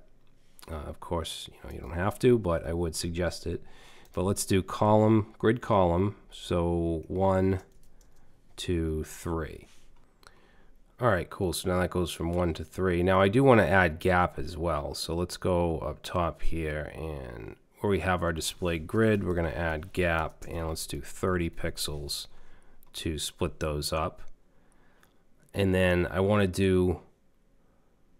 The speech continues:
the fourth one, Patrick, we want to go from here. So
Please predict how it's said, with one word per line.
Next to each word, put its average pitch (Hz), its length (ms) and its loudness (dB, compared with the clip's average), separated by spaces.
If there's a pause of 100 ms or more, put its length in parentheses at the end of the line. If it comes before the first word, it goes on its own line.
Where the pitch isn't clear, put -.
(140)
the 90 280 0
fourth 120 440 4
one, 85 260 2
Patrick, - 840 0 (640)
we 95 100 -2
want 92 300 2
to 92 100 -4
go 82 360 2
from 80 260 -4
here. 87 480 2
So 87 560 2